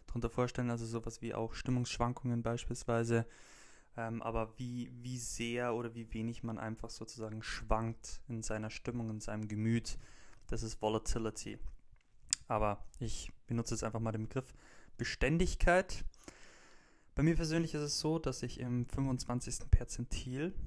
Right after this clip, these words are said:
lieg meinem Test nach. Also, was bedeutet, dass ich einfach mäßig hoch bin oder, oder nicht mäßig hoch, sondern mäßig niedrig, so muss man's eigentlich sagen.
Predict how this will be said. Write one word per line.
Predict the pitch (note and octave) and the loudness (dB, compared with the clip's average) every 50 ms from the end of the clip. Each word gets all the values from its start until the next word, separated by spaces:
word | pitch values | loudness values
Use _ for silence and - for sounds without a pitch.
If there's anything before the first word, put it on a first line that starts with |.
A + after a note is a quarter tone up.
| - - - - - - - - | -4 -6 -8 -8 -10 -12 -8 -4
lieg | - C#3 D3+ E3+ E3+ - - - | -2 0 2 2 0 2 4 4
meinem | D3+ D3 D3 D3+ D3 D3 | 4 4 4 2 4 12
Test | - - D3+ D3+ - - - - | 12 12 12 12 4 -2 0 0
nach. | D3 D3+ E3 F#3+ - - - - - - - - - - - | 2 2 2 0 -2 -2 -2 -2 -2 -2 -6 -12 -18 -20 -10
Also, | - A#2+ A#2 - - A#2+ A#2 A#2 - - - - - - - - _ - - _ _ _ - - - - - | -8 -8 -6 -6 -6 -8 -8 -8 -8 -12 -18 -20 -20 -20 -20 -20 _ -20 -20 _ _ _ -20 -20 -20 -20 -10
was | - A#2+ A#2 - | -8 -8 -6 -4
bedeutet, | - A#2 - A2+ A2+ A#2 A2+ - | -4 2 4 4 4 4 0 -2
dass | A#2 - | -2 -2
ich | A#2+ - - A#2 | -2 -6 -4 -4
einfach | A#2 A2 - A2+ - - - | -2 0 -2 -2 -4 -2 -2
mäßig | A#2 A2+ A2+ A2+ A#2 C3 C3+ - - C#3 C3 - - - | 2 2 4 4 4 4 4 4 2 0 -4 -4 2 4
hoch | C#3 C3 C3 C3 - - - - - - - - - - - - - - - - - _ _ | 4 4 4 2 0 -2 -2 -4 -14 -20 -20 -20 -20 -20 -20 -20 -20 -20 -20 -20 -20 _ _
bin | - C3 C3 C3+ C3 - - | 12 12 12 12 4 2 0
oder, | - C3 B2 A#2 - - - | -4 4 6 6 4 4 2
oder | C3+ B2+ A#2+ A#2 | -2 2 4 6
nicht | A#2 B2 C3+ C3 - - - | 6 6 6 4 2 2 0
mäßig | B2 B2 B2 - - B2 - | 0 2 0 -2 -2 0 2
hoch, | B2+ B2 B2 | 0 2 0
sondern | - - A#2+ A#2 A2+ | 0 -2 0 0 0
mäßig | A2+ A2+ A2+ A2+ - A#2 - - | 0 2 2 2 0 0 -2 0
niedrig, | B2+ C3 C#3 - - C3+ C3 B2 | 0 0 6 6 4 4 4 -4
so | - - | -4 -4
muss | B2+ B2+ B2 B2+ | -4 -4 -4 -6
man's | C3 B2 - B2 | -8 -8 -6 -4
eigentlich | B2+ A#2+ A#2+ A#2+ - | -4 -4 -4 -6 -4
sagen. | - A#2 A#2 A#2+ A#2+ A#2+ | -4 -2 0 0 0 -2